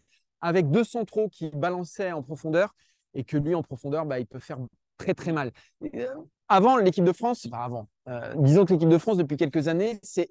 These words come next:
essentiellement Mbappé dans la profondeur. Ça peut être Coman, ça peut être Dembélé de temps en temps. Mais là, Kolo Muani, notamment avec Konaté, je trouve qu'il y a, il y a une vraie connexion qui s'est créée et qui a mis vraiment à mal la défense, euh, néerlandaise. Et puis, je rappelle quand même quelque chose de très factuel. Sur le premier but, il décale Mbappé.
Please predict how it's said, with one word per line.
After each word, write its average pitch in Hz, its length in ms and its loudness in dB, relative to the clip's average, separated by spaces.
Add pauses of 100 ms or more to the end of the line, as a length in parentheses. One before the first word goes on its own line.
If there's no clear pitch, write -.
essentiellement 190 760 -2
Mbappé 160 360 -2
dans 156 100 -6
la 135 80 -8
profondeur. 143 400 -6 (320)
Ça - 140 -10
peut 156 140 -4
être 170 180 0
Coman, 175 340 0
ça 151 120 -6
peut 147 120 -4
être 156 100 0
Dembélé 143 360 -2
de 123 60 -10
temps 143 180 -8
en 143 60 -8
temps. 208 180 -4 (280)
Mais 156 120 4
là, 214 80 4
Kolo 196 240 0
Muani, 185 440 0
notamment 226 400 -4
avec 180 200 -6
Konaté, 202 480 -2
je - 80 -16
trouve 233 160 -8
qu'il - 160 -8
y 175 40 4
a, 147 140 0 (280)
il 151 80 0
y - 20 4
a - 0 -
une 170 100 6
vraie 202 220 4
connexion 226 640 0
qui - 140 -12
s'est 170 180 -2
créée 180 400 -4 (320)
et 151 100 -2
qui - 140 -8
a 156 60 0
mis 196 180 -2
vraiment 180 380 -4
à 185 60 -6
mal 180 180 -6
la 160 100 -4
défense, 151 380 -12
euh, 143 80 -4
néerlandaise. 135 560 -4
Et 131 80 -6
puis, 123 140 -8
je 113 80 -6
rappelle 120 220 -8
quand 131 120 -6
même 117 100 -6
quelque 113 160 -10
chose 127 220 -4
de 117 60 0
très 131 180 -6
factuel. 208 380 0 (420)
Sur - 180 2
le 143 40 4
premier 175 260 4
but, 160 320 0
il 143 100 4
décale 135 480 0
Mbappé. 120 540 -4